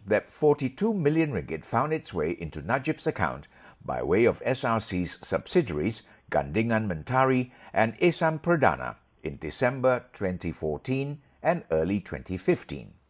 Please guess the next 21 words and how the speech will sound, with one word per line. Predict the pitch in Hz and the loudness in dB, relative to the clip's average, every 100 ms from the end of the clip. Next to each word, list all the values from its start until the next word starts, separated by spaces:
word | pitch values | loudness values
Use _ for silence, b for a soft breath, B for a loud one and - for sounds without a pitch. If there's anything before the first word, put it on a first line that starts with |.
| _ _ _ _ _ _ _ _ _ _ _ - | _ _ _ _ _ _ _ _ _ _ _ -2
The | 165 | 2
prosecution's | 175 165 165 208 196 180 131 | 4 4 2 0 0 -2 -2
narrative | 143 139 131 131 117 - - | 2 4 4 4 2 0 0
is | 117 - - - | 0 0 -4 2
outlandish, | 82 - 65 71 64 57 55 - - - B B B | 2 0 -2 -2 -2 -6 -8 -8 -8 -14 B B B
as | 101 113 | 4 6
it | 120 113 | 4 4
is | 110 - | 0 0
a | 95 | 0
bizarre | 82 104 87 120 143 | 0 -2 2 2 2
situation | 147 120 110 123 156 - 76 b b | 0 -4 -2 0 0 -2 -6 b b
for | - 131 | 0 2
a | - | 2
sitting | - 208 113 78 | 0 -2 -2 -6
P | - 78 69 | -4 -4 -2
M | 98 | -2
to | - | -2
do | 156 226 202 | -2 0 0
this, | 76 - - _ - | 0 -4 -12 _ -16
Shafi | - 60 - 80 | -10 -8 -6 -6
said. | 71 62 | -6 -10